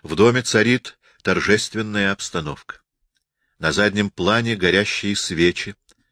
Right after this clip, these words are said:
составленные как бы в четыре пирамиды. У двери дома стоит старик. Молча входят люди, многие стоят, не двигаясь, стараясь сосредоточиться.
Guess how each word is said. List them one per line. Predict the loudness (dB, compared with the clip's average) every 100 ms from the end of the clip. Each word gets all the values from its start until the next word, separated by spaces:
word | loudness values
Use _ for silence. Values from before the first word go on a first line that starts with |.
| _
составленные | -8 -6 -4 -2 0 0 -2 -4 -4
как | -2 -2 -2
бы | -8
в | -8
четыре | -8 -8 -6 -6 -8
пирамиды. | -8 -6 -6 -8 -12 -14 -20 _ _ _ _ _ _ _ _
У | -8
двери | -2 2 4 4
дома | 4 4 4 0
стоит | -2 0 2 0
старик. | -6 -6 -6 -6 -12 -20 _ _ _ _ _ _ -10
Молча | 2 4 4 2 -4 -4
входят | -6 -4 -2 -2 -4 -6
люди, | -2 0 -2 -6 -14 _ _ _ _ _
многие | -10 -4 -2 0 -2
стоят, | -2 -4 -2 0 -2
не | -6 -12
двигаясь, | -4 -4 -2 -6 -8 -14 -18 _ _ _ _
стараясь | -10 -2 0 2 0 -2
сосредоточиться. | -6 -6 -6 -6 -6 -2 -4 -4 -10 -12 -12